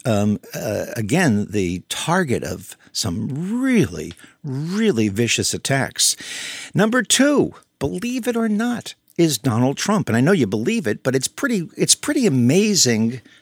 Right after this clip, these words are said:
the situation that Trump has forged for himself in American history, sort of like in, in, in other countries where the leader of the opposition party does not go away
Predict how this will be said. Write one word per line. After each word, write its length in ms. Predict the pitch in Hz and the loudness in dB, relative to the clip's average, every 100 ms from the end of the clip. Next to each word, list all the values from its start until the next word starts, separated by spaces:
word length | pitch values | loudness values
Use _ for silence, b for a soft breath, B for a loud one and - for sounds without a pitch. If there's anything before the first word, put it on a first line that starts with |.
| b | b
the 80 | |
situation 800 | 117 196 - 147 143 165 - 113 | -2 0 0 0 0 2 2 2
that 140 | 113 110 | 2 0
Trump 280 | - 175 170 | 0 -2 0
has 180 | 113 | 0
forged 400 | - 156 175 - | 2 2 2 0
for 120 | - 110 | -2 0
himself 440 | 127 - 120 120 | 2 2 2 0
in 60 | 104 | 2
American 420 | 120 127 143 143 | 4 2 2 2
history, 580 | 190 247 - 92 127 165 B B B | 4 2 2 2 2 0 B B B
sort 180 | - | 2
of 120 | 403 262 | 2 2
like 240 | 269 185 | 0 0
in, 180 | 180 180 | -2 0
in, 320 | 185 170 220 180 | -2 -4 -4 -2
in 160 | 160 - | -2 0
other 240 | 208 202 | 2 2
countries 720 | 180 - 196 - 131 101 110 - B B | 2 0 0 2 2 2 2 2 B B
where 200 | - 147 | 0 0
the 100 | 135 | 0
leader 320 | 131 196 190 175 | -4 -4 -4 -4
of 80 | |
the 120 | 147 156 | -4 -4
opposition 580 | 165 165 135 147 147 | -4 -4 -4 -4 -4
party 320 | 131 151 156 139 | -4 0 0 2
does 200 | 135 143 | 0 0
not 220 | 151 113 | 0 0
go 180 | 139 123 | 2 4
away 580 | 101 117 196 117 101 | 4 2 2 2 0